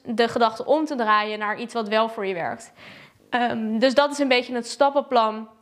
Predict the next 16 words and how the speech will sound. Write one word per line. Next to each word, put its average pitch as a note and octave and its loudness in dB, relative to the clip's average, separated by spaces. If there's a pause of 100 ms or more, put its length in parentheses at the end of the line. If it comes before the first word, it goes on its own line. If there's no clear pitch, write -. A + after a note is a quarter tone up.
(140)
wat B3 0
ik E4+ 0
heb A#3+ -2
gebruikt G#3+ -4
en A3 -6
wat G#3+ 0
heel B3 2
veel B3 0
mensen G#3+ -2
gebruiken G3+ 0
als G#3+ 0
ze G#3 0 (320)
een A#3+ -2
shift C4+ -2
willen G3+ 0
maken G3+ 0